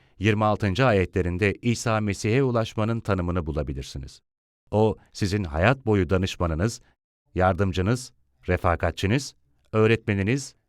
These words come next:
ve arkadaşınız olacaktır. Kutsal Ruh'un Tanrı'nın yolunda gidenlerin hareketlerine nasıl rehberlik ettiğine dikkat edin. O sessizce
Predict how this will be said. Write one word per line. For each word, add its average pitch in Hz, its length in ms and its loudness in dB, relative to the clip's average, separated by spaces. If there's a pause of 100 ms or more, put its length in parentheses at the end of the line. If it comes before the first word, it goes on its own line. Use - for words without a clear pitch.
(120)
ve 160 120 2
arkadaşınız 117 680 2
olacaktır. 71 600 -8 (760)
Kutsal 190 400 2
Ruh'un 85 520 0
Tanrı'nın 92 460 0
yolunda 110 420 0
gidenlerin 98 560 0
hareketlerine 98 800 0
nasıl 131 340 -4
rehberlik 104 520 0
ettiğine 92 440 -2
dikkat 76 280 -8
edin. 64 240 -12 (580)
O 123 160 2
sessizce 110 760 -2